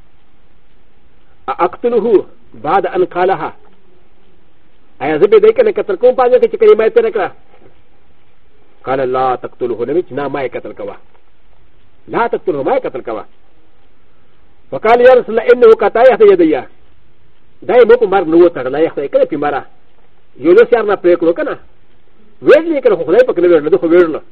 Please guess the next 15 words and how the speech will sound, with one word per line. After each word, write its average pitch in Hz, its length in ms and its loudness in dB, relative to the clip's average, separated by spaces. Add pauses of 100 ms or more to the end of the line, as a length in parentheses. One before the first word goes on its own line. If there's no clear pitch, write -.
(1300)
لوی 453 200 4
سر - 100 2
نه 190 100 -2
پرې 196 220 2
کړو. 170 220 -2 (1000)
بیا 285 240 0
څرنګه 208 280 4
نه 190 80 2
ویل 139 300 2
کنه. 294 260 -8 (720)
دا 160 100 -6
کلمه 175 380 -4
د 165 240 0
دوره 254 200 2
تېره 202 220 0